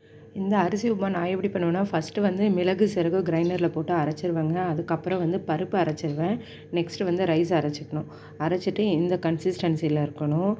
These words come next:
ரொம்ப கெட்டியாகவும் இருக்கக்கூடாது, ரொம்ப தண்ணியாகவும் இருக்கக்கூடாது. அப்போ தான் நம்மளுக்கு உப்புமா வந்து கொஞ்சம் உதிரி உதிரியா வரும். அதுக்கப்புறம் தாளிச்சிட்டு இதை போட்டுட்டு மூடி வச்சிருவேன்.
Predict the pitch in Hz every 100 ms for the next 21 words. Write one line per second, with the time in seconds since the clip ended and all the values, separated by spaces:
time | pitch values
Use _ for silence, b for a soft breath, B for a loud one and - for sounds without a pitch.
0 | B B - 156 170 196 160 170 175 175
1 | 185 - 175 175 185 214 175 160 175 180
2 | 160 160 156 160 151 151 147 147 151 B
3 | B - 156 165 196 190 165 170 156 180
4 | 185 160 170 175 156 151 175 185 165 165
5 | 175 156 156 - B B 160 160 151 196
6 | 208 202 165 185 180 202 220 175 151 175
7 | 175 170 165 196 175 180 170 - 160 185
8 | 254